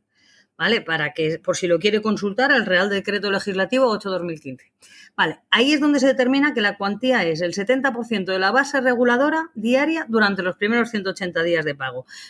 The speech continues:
y que pasa a ser del cincuenta por ciento de la base reguladora a partir del día ciento ochenta y uno de pago. Esto siempre que se, eh, cumplan unos, mm, topes máximos y mínimos, pero que también lo indica, mm, la, la ley.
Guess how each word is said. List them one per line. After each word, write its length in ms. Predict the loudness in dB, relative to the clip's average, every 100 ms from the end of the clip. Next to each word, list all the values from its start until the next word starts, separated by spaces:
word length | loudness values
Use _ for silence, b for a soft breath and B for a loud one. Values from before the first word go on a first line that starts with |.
| B -6
y 140 | 0
que 120 | 0
pasa 260 | 0 0 0
a 40 |
ser 260 | 0 -2 0
del 160 | -2
cincuenta 420 | 0 0 0 0 2
por 140 | 2
ciento 260 | 2 0 0
de 40 |
la 120 | 0
base 220 | -2 -2 -2
reguladora 520 | 0 0 2 0 0
a 80 | -2
partir 260 | -2 2 2
del 100 | 4
día 160 | 2
ciento 280 | 0 0 0
ochenta 280 | -2 -2 -2
y 60 | -2
uno 140 | -2
de 100 | -4
pago. 300 | -6 -12 -14 _ B B B B
Esto 380 | 2 2 2 0
siempre 400 | 2 0 2 2
que 100 | 0
se, 440 | 0 2 2 0 -4
eh, 420 | -4 -2 -4 0
cumplan 440 | 2 2 2 2
unos, 440 | 4 2 2 -2 -14 _
mm, 540 | -6 -4 -4 -2 -4 -4 B B
topes 340 | -2 0 0 2
máximos 460 | 0 2 0 2
y 60 | 2
mínimos, 420 | 4 2 0 -6
pero 380 | -12 -10 -10 -8
que 80 | -6
también 460 | -4 2 2 4
lo 80 | 4
indica, 540 | 2 0 2 2 0 -2
mm, 460 | -8 -6 -8 -10 -8
la, 420 | -6 -6 -6 -6
la 140 | -2
ley. 220 | -2 -4